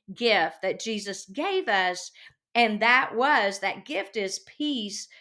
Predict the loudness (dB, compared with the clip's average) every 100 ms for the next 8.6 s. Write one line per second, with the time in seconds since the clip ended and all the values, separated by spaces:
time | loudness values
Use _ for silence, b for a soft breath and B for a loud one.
0 | b -2 -2 0 0 2 2 -4 -2 0
1 | 0 0 -6 -2 -2 -2 0 0 0 -2
2 | B B B 4 4 4 0 -4 -4 -4
3 | -4 0 0 0 -2 -2 -2 -2 0 2
4 | 0 -4 b b _ 4 6 8 6 4
5 | 4 4 0 -4 0 2 2 -4 -6 -2
6 | 0 2 -2 -8 -4 -2 -4 -4 -4 -4
7 | -6 -2 2 2 0 0 0 0 -2 -4
8 | -6 -10 -10 0 2